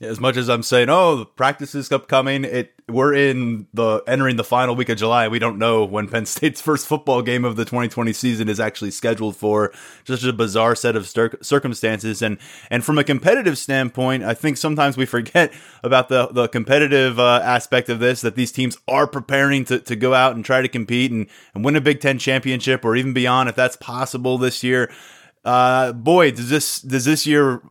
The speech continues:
out of all that I, that I have ever encountered, does this one really, you would desire a tune-up game or two at the start of your schedule, which is what you had with Kent State and San Jose State in weeks one and three. And typically that's what you will see on a Power Five schedule.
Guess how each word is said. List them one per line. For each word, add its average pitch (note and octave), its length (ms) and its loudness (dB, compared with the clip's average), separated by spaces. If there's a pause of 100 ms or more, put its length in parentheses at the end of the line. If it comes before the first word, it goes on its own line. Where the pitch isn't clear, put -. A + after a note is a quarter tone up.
(120)
out B2 260 0
of B2+ 100 2
all C#3 280 8
that B2+ 140 4
I, C3 200 4
that B2 180 2
I C3 160 6
have C3+ 120 2
ever A2+ 240 0
encountered, A2+ 520 0
does A2+ 140 -6
this C3+ 180 -2
one C3 200 -2
really, B2+ 420 0 (720)
you D#3+ 180 0
would D3+ 200 2
desire C3 640 2
a A#2 120 -2
tune-up A#2+ 420 -2
game G#2+ 240 -2
or G#2 100 -2
two G2+ 460 -2
at G#2+ 140 -2
the A2 80 -8
start A#2+ 260 0
of A#2+ 40 -2
your B2 100 -2
schedule, A#2 460 0
which A2+ 180 -2
is A2+ 140 -4
what B2 180 -2
you A#2+ 140 0
had A2+ 280 0
with A2+ 160 -6
Kent A#2 240 -6
State A2+ 300 0
and G2+ 100 -10
San A2+ 200 -2
Jose A2+ 320 -2
State A2 380 -2
in F#2+ 120 -14
weeks A2 260 -6
one A2 240 -2
and G#2 160 -6
three. A2+ 340 -2
And G#2 120 -4 (260)
typically C3 380 0
that's A#2 200 0
what A#2 140 -2
you A#2 140 0
will A2 100 0
see A#2+ 300 -2
on A#2 140 2
a A2+ 40 0
Power A2+ 300 0
Five A2 260 0
schedule. A2 540 0